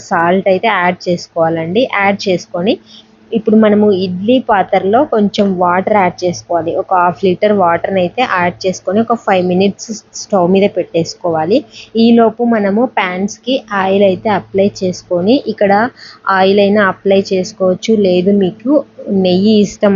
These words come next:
ఉంటే నెయ్యి కూడా అప్లై చేసుకోవచ్చండి, మీ ఒపీనియన్ అన్నమాట. ఇక్కడ యాడ్ చేసుకున్న తర్వాత మనమైతే కలుపుకున్నటువంటి కన్సిస్టెన్సీ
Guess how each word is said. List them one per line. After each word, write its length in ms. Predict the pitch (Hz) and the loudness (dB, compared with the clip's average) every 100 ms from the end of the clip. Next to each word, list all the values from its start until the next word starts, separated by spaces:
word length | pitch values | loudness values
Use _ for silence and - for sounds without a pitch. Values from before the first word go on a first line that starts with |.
| 185 | 0
ఉంటే 200 | 185 294 247 | 0 2 2
నెయ్యి 260 | 190 190 190 | 2 0 0
కూడా 160 | 196 196 180 | 0 0 -2
అప్లై 240 | - 180 180 | 0 0 0
చేసుకోవచ్చండి, 840 | 175 - - 175 160 190 170 190 415 - _ _ _ - | -6 -6 -4 -4 -2 -4 -2 0 0 -2 _ _ _ -2
మీ 240 | 208 220 240 247 - _ 202 | 2 4 4 0 -6 _ -4
ఒపీనియన్ 440 | 185 196 180 180 170 | -2 -2 0 0 -2
అన్నమాట. 320 | 170 170 165 226 320 - - 196 | -6 -8 -6 -2 -4 -6 -10 -6
ఇక్కడ 160 | - 196 196 - - | 0 2 2 -2 -4
యాడ్ 200 | 190 190 - | -2 -2 -2
చేసుకున్న 360 | 196 - 185 170 170 | -2 -2 -4 -4 -2
తర్వాత 280 | 165 160 156 226 214 | -2 -2 -2 0 0
మనమైతే 540 | 180 175 160 160 269 392 - - _ _ - | 0 0 -2 0 0 0 -2 -20 _ _ -2
కలుపుకున్నటువంటి 880 | 208 214 208 226 220 208 202 196 202 196 | 2 2 0 2 2 2 0 2 0 0
కన్సిస్టెన్సీ 800 | 180 180 208 - 196 185 - | -2 -4 -8 -2 -2 -2 -2